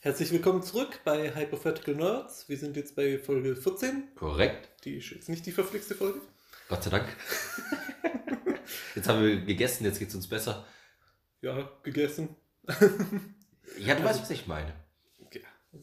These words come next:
Speaker 1: Ein, einen Donut haben wir im Prinzip gegessen.
Speaker 2: Eineinhalb. Na doch, stimmt, nur einen. Du hast
Speaker 1: Du
Speaker 2: recht.
Speaker 1: einen, ich einen halben.
Speaker 2: Fängt's doch traurig an.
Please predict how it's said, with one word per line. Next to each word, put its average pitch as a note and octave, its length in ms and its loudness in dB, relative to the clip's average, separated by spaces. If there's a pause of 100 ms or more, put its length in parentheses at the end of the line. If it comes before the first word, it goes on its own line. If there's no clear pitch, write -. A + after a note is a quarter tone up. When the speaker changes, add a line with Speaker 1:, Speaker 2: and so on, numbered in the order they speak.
(240)
Speaker 1:
Ein, E3+ 240 0
einen E3+ 220 4
Donut C#3+ 360 2
haben C3 180 -4
wir C3+ 80 -8
im C3+ 80 -12
Prinzip C#3 260 -10
gegessen. C#3+ 400 -8
Speaker 2:
Eineinhalb. F#2+ 560 -2 (520)
Na G#2 160 -2
doch, G2 200 0
stimmt, G#2 220 -4
nur D#2+ 120 0
einen. F#2+ 220 0 (400)
Du - 80 -20
hast - 160 -6
Speaker 1:
Du G3 60 2
Speaker 2:
recht. G#3 100 6
Speaker 1:
einen, F#3+ 340 6
ich G3+ 160 -10
einen D#3+ 120 -4
halben. C#3+ 280 -6 (1400)
Speaker 2:
Fängt's F2 260 -6
doch F#2+ 160 -4
traurig F#2+ 460 0
an. F2 100 -8